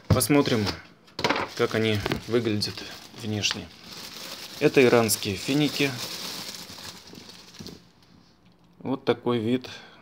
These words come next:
Отборные финики. Теперь смотрим алжирские. Внешне очень похожи. Ну, есть отличия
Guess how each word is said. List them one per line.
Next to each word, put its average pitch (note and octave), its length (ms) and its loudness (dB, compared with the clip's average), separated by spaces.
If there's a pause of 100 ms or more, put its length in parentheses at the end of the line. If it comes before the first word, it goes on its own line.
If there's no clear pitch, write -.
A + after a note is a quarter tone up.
(160)
Отборные G#2 480 0
финики. B2 540 -6 (2000)
Теперь - 220 2
смотрим A#2+ 420 2
алжирские. G#2 680 0 (3750)
Внешне C3 560 2 (720)
очень A2 300 0
похожи. F#2+ 480 -4 (3250)
Ну, C3+ 140 4
есть C3+ 260 4
отличия B2+ 460 2